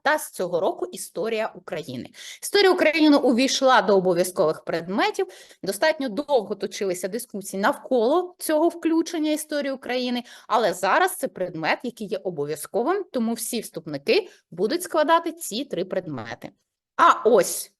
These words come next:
четвертий предмет вибирає сам вступник. Причому обрати він може з шістьох на вибір. Хімія, фізика, біологія,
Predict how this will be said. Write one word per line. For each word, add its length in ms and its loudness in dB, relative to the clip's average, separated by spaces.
четвертий 500 2
предмет 580 -6
вибирає 480 2
сам 280 -2
вступник. 600 -12
Причому 500 -4
обрати 400 2
він 160 0
може 300 -4
з 40 -6
шістьох 720 -6
на 100 -2
вибір. 360 -10
Хімія, 440 2
фізика, 640 -2
біологія, 800 -2